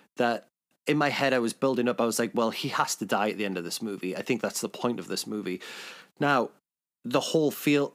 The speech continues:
the whole thing, though, to me, at least how I read it, is, like, he died metaphorically. You know what I mean? Or, like,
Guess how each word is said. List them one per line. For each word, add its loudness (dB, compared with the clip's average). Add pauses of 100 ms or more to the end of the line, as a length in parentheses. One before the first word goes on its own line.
the 4
whole 4
thing, 4
though, 2
to 2
me, 4
at 0
least 2
how 4
I 4
read 2
it, 0
is, 0
like, 0
he -2
died 4
metaphorically. 2
You 2
know 4
what 2
I 0
mean? 2
Or, 2
like, 0